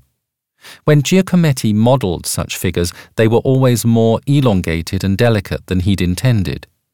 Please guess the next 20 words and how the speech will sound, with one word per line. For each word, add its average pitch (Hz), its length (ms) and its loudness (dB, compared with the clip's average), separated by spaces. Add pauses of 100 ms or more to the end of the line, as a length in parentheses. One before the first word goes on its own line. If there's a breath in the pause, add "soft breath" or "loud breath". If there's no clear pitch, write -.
(400 loud breath)
He 120 140 0
stood 135 440 0
these 101 220 0
small 131 500 0
figures 107 460 -2
on 104 160 0
the 113 40 0
floor 110 420 2
of 110 80 -2
his 120 120 -4
studio 90 480 0
just - 300 -4
as 101 80 -4
they 135 160 0
were, 78 460 -2 (520)
and 104 140 0
while 90 260 0
looking 135 380 0
at 101 220 -2
them, 95 180 0